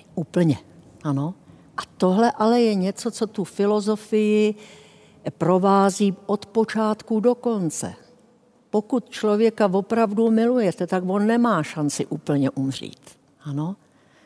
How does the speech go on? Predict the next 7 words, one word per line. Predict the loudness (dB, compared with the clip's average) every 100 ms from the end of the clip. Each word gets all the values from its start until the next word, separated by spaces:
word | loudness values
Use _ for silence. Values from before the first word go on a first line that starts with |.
| _ _ _ _ -4
Protože | -2
tím, | -2 2 4 6
jak | 4 2 -4 -8
není, | -4 0 2 2 2 -2 -6 -16 _ _ -10
jak | -4 -2 -4 -4
nám | -2 -2 -2 -4
schází, | -6 -8 -4 -2 -2 -4 -6 -8 -8 -14